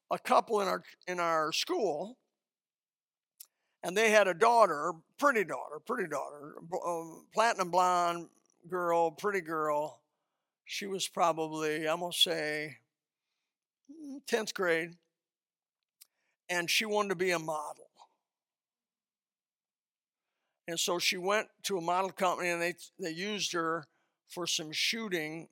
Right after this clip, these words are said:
of, of things, and she was put in some positions that were not morally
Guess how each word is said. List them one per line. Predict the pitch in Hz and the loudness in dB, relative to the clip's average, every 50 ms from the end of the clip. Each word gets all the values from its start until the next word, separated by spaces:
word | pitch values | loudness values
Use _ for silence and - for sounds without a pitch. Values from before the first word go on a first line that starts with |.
| _ _ | _ _
of, | - 160 147 151 127 - | -4 -4 -4 -6 -10 -10
of | - 143 147 143 | -8 -8 -8 -6
things, | - 175 160 165 165 - | -4 -4 -4 -4 -4 -4
and | 180 160 160 | -6 -4 -4
she | - - 202 | -4 -4 -4
was | 185 170 165 156 - - | -4 -4 -4 -2 -2 -4
put | - - 208 262 - - - | -2 -2 -2 -2 -2 -2 -4
in | 170 180 165 160 160 160 165 170 175 165 _ _ _ _ _ _ _ _ _ _ - | -4 -2 -2 -2 -4 -6 -8 -10 -12 -16 _ _ _ _ _ _ _ _ _ _ -6
some | - - 185 156 | -4 -4 -4 -6
positions | - 165 160 - - 208 247 233 - - - 160 - 135 123 139 160 156 - - - - _ _ _ _ _ _ _ _ _ _ _ _ _ _ _ - | -4 -2 2 2 4 4 4 2 2 2 0 -2 -6 -10 -16 -10 -4 -2 -2 -2 -2 -4 _ _ _ _ _ _ _ _ _ _ _ _ _ _ _ -6
that | 160 165 139 95 | -4 -4 -4 -2
were | 151 170 165 165 | -4 -6 -6 -4
not | 170 170 170 175 160 - - _ _ _ _ _ _ _ _ _ _ _ _ | -2 0 0 0 0 -2 -6 _ _ _ _ _ _ _ _ _ _ _ _
morally | - 170 170 175 185 185 196 190 190 180 175 170 165 156 156 151 151 156 160 151 143 | -16 -10 -6 -4 -2 2 2 4 4 4 2 2 0 0 0 0 -2 -4 -6 -8 -12